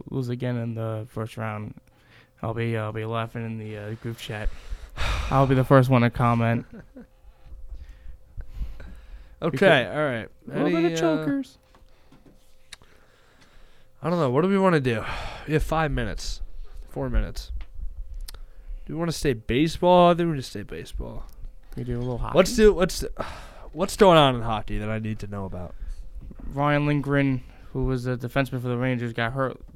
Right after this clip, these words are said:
Speaker 1: last night.
Speaker 2: What happened?
Speaker 1: So, like, um, he collided with, uh, I think it was Joe, uh, I said, I think it's Paj-, Pajot.
Speaker 2: Uh-huh.
Speaker 1: And he went into the boards. They went, they both went to the boards, and Pajot, like,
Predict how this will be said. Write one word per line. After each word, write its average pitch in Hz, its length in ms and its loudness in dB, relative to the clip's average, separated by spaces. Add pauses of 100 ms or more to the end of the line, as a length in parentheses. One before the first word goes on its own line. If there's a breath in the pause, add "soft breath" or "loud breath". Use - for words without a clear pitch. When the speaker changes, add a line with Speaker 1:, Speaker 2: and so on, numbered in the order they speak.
Speaker 1:
last 117 320 -8
night. 117 260 -8 (140)
Speaker 2:
What 117 140 -4
happened? 110 400 -2 (160)
Speaker 1:
So, 139 220 0
like, 123 280 -2
um, 117 320 0
he 120 140 0
collided 131 460 2
with, 120 240 -4 (180)
uh, 120 240 0
I 113 120 -2
think 127 200 -6
it 127 40 -8
was 120 420 -6 (400)
Joe, 131 280 2
uh, 117 220 -4 (640)
I 139 100 -10
said, 131 300 -6
I - 40 -6
think 131 200 -4
it's 123 140 -8
Paj-, 120 500 -2
Pajot. 131 500 2 (720 loud breath)
Speaker 2:
Uh-huh. 107 220 -4
Speaker 1:
And 131 560 2
he 143 160 -4
went 151 200 4
into 147 120 -2
the 139 80 -2
boards. 135 480 6
They 131 200 0
went, 127 180 2
they 131 80 4
both 135 200 0
went 135 140 0
to 127 60 -2
the 120 80 -4
boards, 123 340 0
and 117 300 -2
Pajot, 131 520 0
like, 117 200 -4